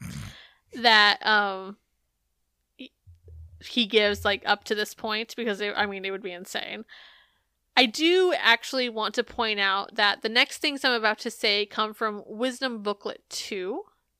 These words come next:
Speaker 2: Now, this is purely speculation on my end, but I can't help but feel that this, you know, like, his fe-, Bill Gothard's feelings of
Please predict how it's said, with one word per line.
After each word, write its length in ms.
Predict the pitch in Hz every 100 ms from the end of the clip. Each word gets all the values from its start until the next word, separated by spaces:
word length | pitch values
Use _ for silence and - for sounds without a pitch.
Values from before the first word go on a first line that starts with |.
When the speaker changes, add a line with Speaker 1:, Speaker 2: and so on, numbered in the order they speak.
| _ _ _ _ _ _ _ - - _
Speaker 2:
Now, 280 | 233 226 226
this 200 | 233 -
is 140 | 285 -
purely 600 | - - - 320 320 330
speculation 760 | 330 - 254 254 254 220 214 -
on 160 | 196 185
my 120 | 185
end, 340 | 180 185 208 -
but 80 | 202
I 80 | 202
can't 360 | - 240 233
help 220 | 220 240 -
but 140 | -
feel 560 | - 226 208 220 208 -
that 220 | 208 208
this, 260 | 220 - - _ _ _ _ _ _ _
you 100 | 247
know, 100 | 220 208
like, 220 | 226 -
his 280 | 277 247 -
fe-, 260 | - 247 214
Bill 200 | 233 226
Gothard's 500 | 202 190 226 220 -
feelings 460 | 240 208 208 208
of 520 | - 196 190 185 190